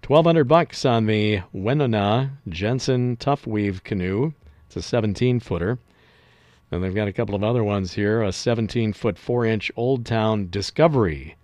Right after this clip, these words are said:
model canoe. That's like new, six fifty. And a seventeen-foot aluminum canoe for two seventy-five.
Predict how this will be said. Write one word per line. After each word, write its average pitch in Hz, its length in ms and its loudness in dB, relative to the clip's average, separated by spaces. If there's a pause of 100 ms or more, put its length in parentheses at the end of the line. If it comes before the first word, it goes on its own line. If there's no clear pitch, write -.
(560)
model 80 400 -4
canoe. 101 460 -2 (500)
That's 95 220 -2
like 110 220 0
new, 104 360 0
six - 300 -4
fifty. 90 460 -2 (1300)
And 98 460 0
a 95 80 -2
seventeen-foot 110 920 -2
aluminum 104 640 0 (100)
canoe 85 480 -4 (680)
for 80 260 -8
two 101 220 -4
seventy-five. 87 1000 -4